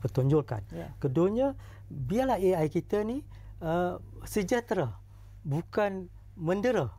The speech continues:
Speaker 2: Hmm.
Speaker 1: bukan membunuh.
Speaker 2: Mhm.
Speaker 1: Kita lihat ada yang kalau di barat ada slaughter bot.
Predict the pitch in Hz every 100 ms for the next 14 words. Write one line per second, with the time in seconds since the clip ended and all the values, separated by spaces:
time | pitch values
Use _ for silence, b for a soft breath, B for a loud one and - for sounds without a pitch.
0 | - - 226 202 147 151 160 214 196 196
1 | 208 262 208 123 - 202 202 165 - -
2 | 147 156 151 160 208 156 135 156 156 143
3 | 135 127 127 127 127 127 117 127 123 117
4 | 123 123 196 - 135 135 - 156 160 170
5 | 135 147